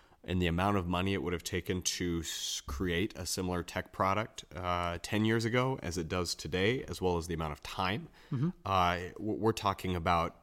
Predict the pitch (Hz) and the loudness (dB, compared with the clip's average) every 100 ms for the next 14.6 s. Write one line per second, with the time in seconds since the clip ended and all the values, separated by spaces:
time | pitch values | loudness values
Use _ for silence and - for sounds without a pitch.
0 | - 90 90 _ - - 113 92 - - | -20 -20 -20 _ -10 -2 0 0 -2 -6
1 | 95 85 - 98 120 117 95 78 - - | -6 -6 -2 0 0 -2 -6 -8 -8 -8
2 | - - - - 90 90 85 - 82 80 | -8 -14 -20 -8 -4 -2 -4 -8 -4 -4
3 | 76 - - 95 85 73 73 - - 92 | -4 -10 -6 0 0 0 -4 -10 -4 -2
4 | 202 - - - 85 98 - 262 - 196 | 0 -2 -4 -8 -6 -6 -6 -6 2 4
5 | 233 202 165 147 - 190 - 151 147 143 | 4 4 4 2 2 0 2 0 2 2
6 | 143 147 165 143 139 147 156 185 - 151 | 2 0 0 0 2 2 0 -2 -4 -4
7 | - - 156 139 - - - 160 147 143 | -2 -4 -2 -2 -2 -4 0 2 2 0
8 | 139 147 175 - 151 - - - - - | 2 2 2 0 -6 -10 -20 -20 -10 -4
9 | 165 165 165 156 185 208 214 147 127 165 | 2 4 4 4 4 2 2 -2 0 -2
10 | - - 160 - - 147 139 - 143 147 | -4 -2 -2 -2 0 2 2 0 2 2
11 | 147 147 - 165 139 139 131 131 131 135 | 0 -6 -4 -2 0 0 -2 -6 -6 -4
12 | 147 135 143 214 147 139 151 - 147 - | -2 -2 -4 0 2 2 0 -4 -4 0
13 | 156 - 170 151 151 147 139 147 131 151 | 0 0 -2 0 2 2 2 0 2 2
14 | 147 147 151 139 131 | 2 0 -2 -2 -2